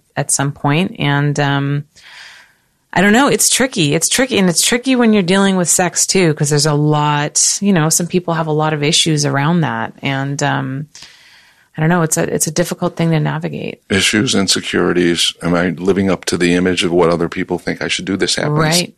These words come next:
Speaker 2: every day in all our interactions. It's gonna happen today, probably.
Speaker 1: Yeah, this is
Speaker 2: With
Speaker 1: true.
Speaker 2: thi-, and it's happened with me where I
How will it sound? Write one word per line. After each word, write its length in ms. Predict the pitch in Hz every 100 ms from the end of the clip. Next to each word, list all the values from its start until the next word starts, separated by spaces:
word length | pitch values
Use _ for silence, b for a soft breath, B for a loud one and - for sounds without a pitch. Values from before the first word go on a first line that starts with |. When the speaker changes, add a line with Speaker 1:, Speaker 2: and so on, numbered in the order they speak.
| -
Speaker 2:
every 320 | 104 98 107
day 340 | 98 95 95
in 160 | 90 87
all 240 | 85 95
our 180 | 92 90
interactions. 640 | 90 92 87 87 - 95
It's 140 | 87 -
gonna 220 | 90 92
happen 260 | 98 - 123
today, 320 | 131 107 90
probably. 560 | - 80 82 - - -
Speaker 1:
Yeah, 240 | 165 170 160 170
this 160 | - -
is 80 | 170
Speaker 2:
With 100 | 95
Speaker 1:
true. 120 | 185
Speaker 2:
thi-, 280 | 175 95 87
and 100 | 98 104
it's 140 | -
happened 340 | 104 107 113
with 160 | 110 110
me 200 | 139 95
where 220 | 85 85
I 200 | 85 87